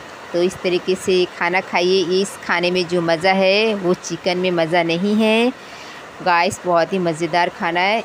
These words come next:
इसका taste अलग है, chicken का taste अलग है। तो husband कह रहे थे कितना अच्छा खाना है ना, tasty tasty, इतना बढ़िया तो chicken भी नहीं लगता है।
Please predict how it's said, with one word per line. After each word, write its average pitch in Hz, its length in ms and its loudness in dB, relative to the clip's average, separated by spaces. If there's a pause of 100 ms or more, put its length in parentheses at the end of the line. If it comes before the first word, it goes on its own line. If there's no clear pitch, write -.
इसका - 280 -4
taste - 320 -2
अलग 175 240 0
है, 214 80 2
chicken 180 360 -4
का 180 120 0
taste 175 340 -4
अलग 170 240 2
है। 240 180 2
तो 202 160 0
husband 185 320 0
कह 180 180 2
रहे 180 100 4
थे 185 180 -6
कितना 190 220 -6
अच्छा 185 220 -4
खाना 170 300 -2
है 170 100 2
ना, 208 120 2
tasty 165 440 -4
tasty, 226 480 -2 (540)
इतना 202 340 0
बढ़िया 185 240 4
तो 214 100 0
chicken 185 400 -2
भी 190 120 2
नहीं 180 180 2
लगता 170 340 0
है। 196 320 2